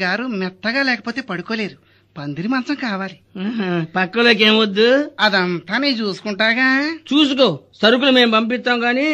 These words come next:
Speaker 2: ఎడుపోతున్నావో, ఈ ఊళ్ళో కుర్రోళ్ళు మంచోళ్ళు కాదు.
Speaker 1: ఉం.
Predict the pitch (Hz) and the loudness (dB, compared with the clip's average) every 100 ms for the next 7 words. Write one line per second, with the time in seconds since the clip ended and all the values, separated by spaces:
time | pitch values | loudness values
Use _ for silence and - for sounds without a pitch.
0 | 240 170 _ _ 185 208 247 262 262 254 | -2 -6 _ _ 0 2 6 6 6 2
1 | 240 214 196 208 220 254 240 254 269 262 | 2 2 0 0 0 0 2 2 2 2
2 | 233 254 233 269 233 202 185 165 302 214 | 2 0 2 4 4 4 2 0 -2 -4
3 | 294 | -6